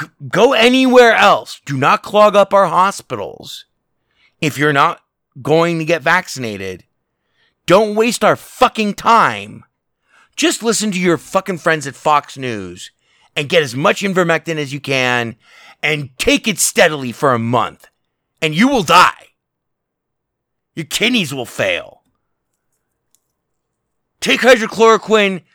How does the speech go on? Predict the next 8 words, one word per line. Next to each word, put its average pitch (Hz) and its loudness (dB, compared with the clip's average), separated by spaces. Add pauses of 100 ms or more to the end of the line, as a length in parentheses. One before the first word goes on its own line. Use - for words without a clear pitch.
(300)
on 202 2
the 185 -2
side, 160 4
and 180 -2
then 190 0
when 196 -2
you 175 -2
can, 165 0